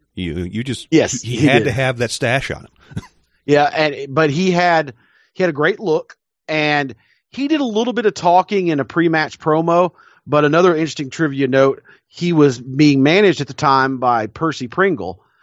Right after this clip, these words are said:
Speaker 2: And for newer fans, that is, would, he would, of course, become Paul Bearer years later. Um, but Percy Pringle was his, uh, long-running gimmick for years as a manager. Uh,
Speaker 1: If you can
Speaker 2: and
Speaker 1: imagine Paul Bearer, b-, b-, bleach blonde with a blonde mustache,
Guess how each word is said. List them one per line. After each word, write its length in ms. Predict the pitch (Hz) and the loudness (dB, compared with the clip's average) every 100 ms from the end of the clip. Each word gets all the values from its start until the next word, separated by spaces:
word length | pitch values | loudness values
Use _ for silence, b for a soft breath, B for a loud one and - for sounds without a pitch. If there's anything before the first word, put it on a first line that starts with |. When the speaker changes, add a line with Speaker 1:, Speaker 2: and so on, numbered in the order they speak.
| _ - | _ -8
Speaker 2:
And 100 | 127 | -2
for 280 | 147 143 | 2 4
newer 340 | 135 185 220 170 | 4 4 6 4
fans, 560 | 147 135 135 135 117 | 4 2 2 0 -4
that 320 | 117 147 147 - | 0 0 0 -4
is, 520 | 143 139 123 110 131 | 0 0 0 -6 -10
would, 240 | 143 139 | -6 -6
he 180 | 135 175 | -2 -2
would, 140 | 151 131 | 0 -2
of 80 | |
course, 260 | - 147 120 | 0 2 2
become 460 | 131 127 139 117 110 | -2 0 0 0 0
Paul 240 | 131 113 | 0 2
Bearer 400 | 139 143 92 87 | 4 2 2 -4
years 260 | 107 120 123 | -4 -4 0
later. 280 | 131 98 80 - _ _ - | 0 0 -4 -12 _ _ -8
Um, 380 | 98 95 95 90 B B B B | -2 -2 -2 -4 B B B B
but 200 | 120 120 | -2 0
Percy 320 | 160 156 143 | 0 2 0
Pringle 420 | 120 160 160 131 127 | 0 2 2 2 2
was 200 | 127 120 | 2 0
his, 260 | 120 110 - _ _ | -8 -8 -14 _ _
uh, 120 | 101 113 | -12 -10
long-running 720 | 107 135 160 147 147 156 117 | 0 2 4 4 2 0 -2
gimmick 400 | 117 113 113 - | -4 -6 -10 -12
for 120 | 131 | -8
years 320 | 117 143 160 110 | -2 2 2 0
as 100 | 95 | -8
a 60 | |
manager. 460 | 87 82 78 95 98 b b b - | -8 -10 -10 -12 -12 b b b -4
Uh, 320 | 101 104 107 | 0 2 0
Speaker 1:
If 100 | 104 | 0
you 60 | 113 | 0
can 160 | 117 120 | 2 4
Speaker 2:
and 60 | |
Speaker 1:
imagine 480 | 117 113 143 143 139 | 4 2 2 0 -2
Paul 320 | - 131 127 | 0 2 2
Bearer, 560 | 101 107 110 98 85 78 - _ _ _ | 2 0 0 0 -2 -6 -14 _ _ _
b-, 80 | 80 | -20
b-, 340 | - 82 - 90 | -18 -20 -18 -8
bleach 440 | - 104 120 - | -4 -2 -2 -2
blonde 440 | 113 107 107 101 | 0 2 2 0
with 200 | 87 92 | -2 -4
a 40 | 85 | -4
blonde 420 | 95 95 98 80 | -4 -2 -2 -2
mustache, 640 | 92 87 - 73 - - | -4 -4 -4 -8 -8 -14